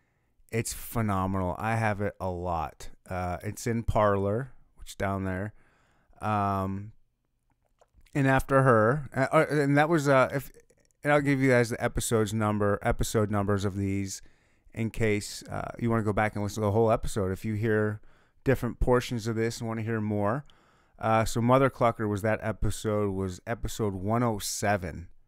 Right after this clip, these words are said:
Uh, after him, I got in there Tiki D.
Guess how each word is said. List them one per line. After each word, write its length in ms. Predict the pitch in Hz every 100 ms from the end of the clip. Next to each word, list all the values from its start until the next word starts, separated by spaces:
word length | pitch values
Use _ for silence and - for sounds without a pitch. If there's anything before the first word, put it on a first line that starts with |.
| _ _ _ _ _ - -
Uh, 220 | 90 87 -
after 380 | 127 135 131 123
him, 340 | 135 147 139
I 120 | 123
got 200 | 123 120
in 120 | 123
there 180 | 123 101
Tiki 520 | - - 170 - 175
D. 600 | 147 147 202 233 202 110